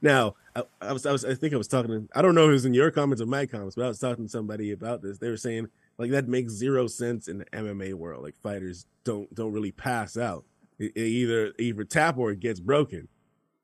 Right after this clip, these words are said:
when, when it comes to, like, an armbar and stuff like that. Um, I'd say, like, in a, in a street fight world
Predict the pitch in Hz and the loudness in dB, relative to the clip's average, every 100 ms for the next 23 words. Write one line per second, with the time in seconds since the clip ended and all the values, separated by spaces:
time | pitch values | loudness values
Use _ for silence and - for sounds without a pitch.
0 | _ _ _ - 127 127 117 131 107 107 | _ _ _ -4 -2 0 0 0 0 -2
1 | 101 110 110 104 95 87 - 92 85 85 | -4 -4 -4 -2 -4 -8 -8 -12 -10 -12
2 | 85 - _ _ _ _ _ 123 117 101 | -12 -14 _ _ _ _ _ -6 -4 -6
3 | 87 _ _ _ _ _ _ _ _ _ | -8 _ _ _ _ _ _ _ _ _
4 | _ _ _ _ _ _ _ _ _ _ | _ _ _ _ _ _ _ _ _ _
5 | _ _ 160 185 - 165 143 127 - 131 | _ _ 2 2 4 4 6 2 0 -2
6 | 120 107 - 123 117 101 98 - - - | 0 -4 -4 -2 -2 -4 -8 -14 -16 -4
7 | 156 190 220 214 196 240 262 | -2 0 2 2 4 6 6